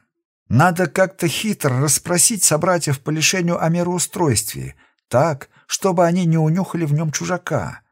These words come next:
В лоб бомбардировать вопросами нельзя. Надо вытягивать информацию по крупинкам и как пазл восстанавливать картину мира. Что представляет собой королевство Поргус?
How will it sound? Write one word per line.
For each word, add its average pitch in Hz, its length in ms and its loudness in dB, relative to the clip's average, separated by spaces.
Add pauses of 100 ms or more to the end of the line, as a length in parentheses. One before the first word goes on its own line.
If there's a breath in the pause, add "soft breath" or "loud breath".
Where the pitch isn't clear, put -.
(400)
В 82 160 -4
лоб 175 180 6
бомбардировать 113 720 2
вопросами 156 560 0
нельзя. 208 600 0 (420)
Надо 180 300 2
вытягивать 175 580 0
информацию 156 600 2
по 139 100 -6
крупинкам 139 720 -2 (200 soft breath)
и 120 120 0
как - 280 0
пазл 165 380 4
восстанавливать 185 760 0
картину 170 460 -2
мира. 76 540 -4 (300)
Что - 240 -2
представляет 143 560 2
собой 139 240 2
королевство 135 600 0
Поргус? 104 680 -2